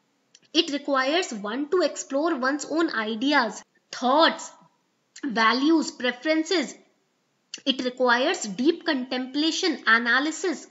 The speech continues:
open-mindedness to accept, accept oneself just as it is. But now, he-, because it is heavily technologically outsourced, we are far from being,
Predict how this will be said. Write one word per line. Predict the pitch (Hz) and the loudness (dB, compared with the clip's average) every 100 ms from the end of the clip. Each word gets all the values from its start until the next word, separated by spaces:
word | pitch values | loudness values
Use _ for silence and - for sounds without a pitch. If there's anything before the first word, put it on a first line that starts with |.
| - | -4
open-mindedness | 262 - 359 339 330 330 349 330 339 - - | -2 4 4 6 4 4 2 2 0 -2 -2
to | 320 | -2
accept, | 294 - - 302 320 - | -2 -4 -4 -4 -4 -4
accept | - - - 349 - 269 | -4 -4 0 -2 0 -4
oneself | 214 208 214 294 294 339 214 | -4 -4 -4 -4 -4 -6 -6
just | - 165 - | -4 -4 -2
as | 226 233 | 0 2
it | 226 220 | -2 -4
is. | 381 359 - _ _ - - - | -2 -2 -6 _ _ -20 -20 -6
But | 233 233 | -6 -4
now, | 226 247 381 - - - | -2 0 -2 -6 -14 -14
he-, | 214 | -12
because | 196 208 214 269 339 | -8 -8 -2 0 0
it | - | -2
is | 294 | -6
heavily | 220 190 233 320 | -6 -6 0 0
technologically | 330 247 240 220 190 240 294 320 | 0 -4 -6 -8 -6 -4 -2 0
outsourced, | 202 202 - 330 269 330 - _ _ | -2 -4 -2 0 0 -2 -10 _ _
we | 240 247 | -6 0
are | 254 269 302 | 4 4 4
far | 285 277 330 330 | 2 4 4 2
from | 277 269 247 | -2 -2 -2
being, | 226 240 277 | -4 -4 -8